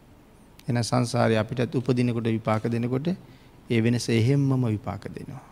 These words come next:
මේ "අත්ති සුකට දුක්ඛටානං කම්මානං පලං විපාකෝ" කියන කාරණාව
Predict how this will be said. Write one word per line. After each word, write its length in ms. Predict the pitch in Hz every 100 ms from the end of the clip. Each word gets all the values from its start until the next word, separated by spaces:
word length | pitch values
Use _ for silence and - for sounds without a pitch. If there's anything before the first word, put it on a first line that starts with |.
| - - - - - - - - - - -
මේ 160 | 117 110
"අත්ති 440 | 117 127 - 202 190
සුකට 340 | 190 180 160
දුක්ඛටානං 800 | 156 156 156 170 151 143 139 135 131
කම්මානං 680 | 131 139 135 131 127 123
පලං 300 | 117 127 135 131
විපාකෝ" 560 | 127 143 156 156 143 131
කියන 260 | 135 123 120
කාරණාව 600 | 127 123 123 120 113